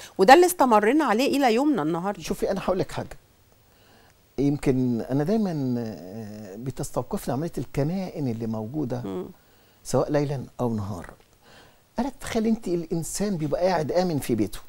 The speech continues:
Speaker 1: مم.
Speaker 2: أو في عمله أو الطفل في مدرسته أو الطالب في جامعته، بينما ظهره مؤمن من رجال الشرطة داخل الوطن." الكمائن اللي على الشوارع دي بتبقى في عز البرد،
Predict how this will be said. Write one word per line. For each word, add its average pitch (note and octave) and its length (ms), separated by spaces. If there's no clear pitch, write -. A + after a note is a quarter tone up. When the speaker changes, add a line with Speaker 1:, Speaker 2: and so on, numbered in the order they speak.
Speaker 1:
مم. - 180
Speaker 2:
أو F#3+ 160
في - 180
عمله A#2 340
أو F#3+ 120
الطفل - 360
في C3+ 120
مدرسته A#2+ 540
أو F3+ 80
الطالب F3 340
في - 120
جامعته، D3+ 420
بينما C3+ 340
ظهره C3+ 280
مؤمن A#2 440
من G#2+ 80
رجال A2+ 280
الشرطة - 420
داخل G2+ 280
الوطن." G#2 400
الكمائن C3 480
اللي A2 140
على F#2+ 60
الشوارع A#2 340
دي A2+ 120
بتبقى A#2+ 300
في - 120
عز D3 260
البرد، A#2 440